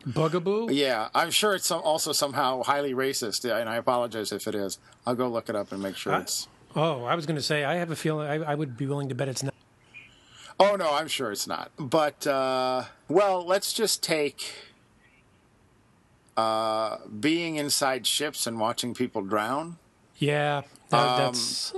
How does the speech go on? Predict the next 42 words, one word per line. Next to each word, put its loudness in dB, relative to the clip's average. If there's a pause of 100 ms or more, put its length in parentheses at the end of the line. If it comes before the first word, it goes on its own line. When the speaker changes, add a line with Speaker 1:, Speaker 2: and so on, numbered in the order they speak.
Speaker 2:
watching 2
Speaker 1:
the, 0
I -2
Speaker 2:
young, 0
watching 0
twenty-year-old 0
kids -2
decide 0
whether 0
they 0
wanna 0
drown 0
or 0
burn -2
to -2
death. -2 (320)
Speaker 1:
Hmm. -2 (680)
Speaker 2:
I -8
mean, -2
that's 0
a -2
pretty 0
horrifying -2
option. 0 (800)
If 2
I 2
stay 2
under 2
the 2
water 0 (160)
and 4
out 4
of 2
the -2
fire, 0 (140)
I 4
will -2
drown. -2
If -4
I 2
go 0
up, 2